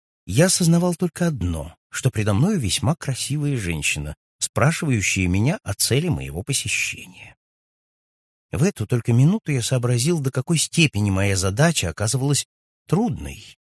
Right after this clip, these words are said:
и мое положение неловким. «Я имел удовольствие познакомиться с вашим отцом».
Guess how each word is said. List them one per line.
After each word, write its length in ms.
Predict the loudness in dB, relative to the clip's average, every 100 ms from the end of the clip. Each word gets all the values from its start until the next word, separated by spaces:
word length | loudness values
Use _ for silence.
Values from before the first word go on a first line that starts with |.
| _
и 100 | -2
мое 240 | -2 -2 -4
положение 680 | -6 -6 -2 0 2 2
неловким. 640 | 0 -2 -6 -8 -14 -20 -20 _ _ _ _ _ _ _ _ _ _ -8
«Я 520 | -2 0 2 0 -4 _ _
имел 340 | -2 0 0 -2
удовольствие 640 | -2 -2 -2 -4 -4 -6
познакомиться 720 | -4 -4 -6 -4 -6 -2 -2
с 140 | -2 -4
вашим 260 | -4 -6
отцом». 420 | -6 -4 -4 -4